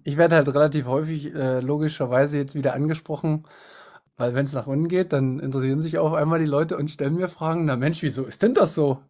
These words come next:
Mensch, was ist denn da los? Größte Krise und, äh, Bitcoin ist doch gegen Inflation ein Riesenschutz. Wie kann denn der jetzt nach unten gehen?"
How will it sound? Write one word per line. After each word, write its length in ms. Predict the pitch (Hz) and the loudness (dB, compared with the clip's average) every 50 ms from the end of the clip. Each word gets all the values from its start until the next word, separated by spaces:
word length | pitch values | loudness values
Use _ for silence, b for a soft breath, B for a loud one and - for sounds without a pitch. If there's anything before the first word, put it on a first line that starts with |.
| - _ - | -20 _ -2
Mensch, 440 | 196 151 170 190 185 - - - - - | 0 4 4 4 4 2 -4 -14 -16 -14
was 180 | - 131 - - | -14 -14 -12 -12
ist 140 | 135 - - | -12 -8 -8
denn 120 | 131 120 | -8 -6
da 200 | - 101 98 101 | -4 -4 -4 -2
los? 440 | 135 185 277 370 359 196 - - - B B B B B B B B B - | 0 2 4 4 4 2 -2 -4 -12 B B B B B B B B B -10
Größte 360 | - 170 170 175 165 - 156 | -2 0 0 0 0 -4 -10
Krise 480 | - - 156 156 160 175 214 269 294 311 | -10 -4 0 0 0 2 2 2 2 2
und, 360 | 180 165 160 160 160 160 - | 2 2 4 4 4 2 0
äh, 220 | 160 135 135 135 131 | 0 2 2 2 2
Bitcoin 360 | 151 160 156 - 160 151 160 | -2 -6 0 0 0 0 0
ist 160 | 156 151 - | -2 -2 -4
doch 160 | 151 139 - | -6 -6 -4
gegen 260 | - 160 151 151 156 160 | -2 -2 0 0 0 0
Inflation 640 | 160 156 160 156 131 135 - - 131 127 170 202 | 0 -2 -2 -2 -4 -4 -6 -10 -6 -4 -2 -2
ein 140 | 170 143 135 | 0 0 -2
Riesenschutz. 600 | 127 139 160 151 151 131 - 180 175 - - - | -2 -2 -2 -4 -4 -4 -4 -6 -6 -6 -8 -10
Wie 120 | 160 135 - | -10 -10 -8
kann 200 | - 143 143 147 | -6 -6 -6 -4
denn 120 | 147 151 | -6 -4
der 120 | 143 139 | -4 -4
jetzt 160 | 139 143 139 131 | -6 -6 -8 -12
nach 140 | 135 131 | -12 -12
unten 280 | 131 151 175 - - 165 | -12 -12 -12 -10 -8 -6
gehen?" 240 | 165 165 165 160 | -6 -6 -6 -8